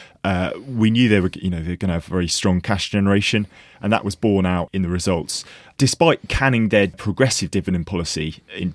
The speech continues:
the beginning of two thousand sixteen, they, in fact, paid their highest interim dividend on record, and on top of that, they extended their share buyback program to one point five billion dollars this year. I mean, that's,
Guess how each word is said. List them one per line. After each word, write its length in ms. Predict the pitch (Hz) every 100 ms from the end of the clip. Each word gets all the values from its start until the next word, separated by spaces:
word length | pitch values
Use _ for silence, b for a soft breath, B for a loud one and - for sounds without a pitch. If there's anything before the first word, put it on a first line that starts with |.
| -
the 120 | 98
beginning 240 | 92 92 87
of 60 |
two 120 | 98
thousand 280 | 92 85 82
sixteen, 520 | 78 - - 98 98 B B B B B B
they, 260 | - 110 104
in 180 | - 101
fact, 320 | 143 110 - - _
paid 380 | - 113 104 -
their 80 | 104
highest 360 | 92 120 101 -
interim 420 | 104 - 95 92
dividend 580 | 104 90 95 87 85 -
on 220 | 92 87
record, 540 | 90 92 - 80 80 - B B B -
and 300 | 98 90 90 - _ -
on 100 | 107
top 240 | - 117
of 120 | 107
that, 220 | - 85 -
they 420 | - 95 92 90 - -
extended 640 | - - 113 113 107 92
their 220 | 92 85
share 340 | - 104 90
buyback 520 | 82 95 90 76 62 -
program 420 | 85 82 85 87
to 260 | - 90
one 200 | 85 101 90
point 240 | 95 87
five 340 | 92 87 82
billion 400 | 95 85 85 82 80 b b b -
dollars 240 | 98 85
this 180 | 92 -
year. 120 | 87
I 40 | 78
mean, 80 | 104
that's, 220 | 110